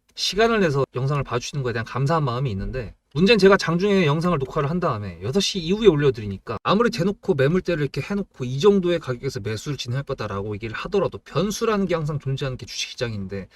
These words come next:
그 속에서 매수랑 매도를 해야 되는 건데 제가 구독자님들 번호를 아는 것도 아니고 그러다 보니 문자로 수급을 위에 있는 이 번호로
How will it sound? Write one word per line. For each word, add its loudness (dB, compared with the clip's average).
그 4
속에서 4
매수랑 2
매도를 -2
해야 0
되는 -2
건데 -8
제가 2
구독자님들 -2
번호를 4
아는 0
것도 -4
아니고 -6
그러다 8
보니 2
문자로 4
수급을 -2
위에 4
있는 0
이 -6
번호로 -2